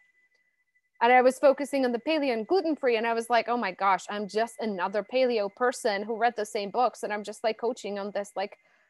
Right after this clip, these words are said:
of course people know to, you know, whatever, you know, eat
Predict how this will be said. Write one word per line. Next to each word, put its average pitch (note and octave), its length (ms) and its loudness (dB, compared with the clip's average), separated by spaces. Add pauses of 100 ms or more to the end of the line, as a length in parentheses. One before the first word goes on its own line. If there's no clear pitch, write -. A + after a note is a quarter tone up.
(420)
of C#4 180 2
course E4 280 4
people C4+ 280 2
know A#3 200 4
to, A3+ 260 4
you B3+ 160 4
know, G3+ 260 2 (300)
whatever, G3+ 680 0
you G3+ 120 -2
know, F#3 180 0 (540)
eat A#3+ 260 -4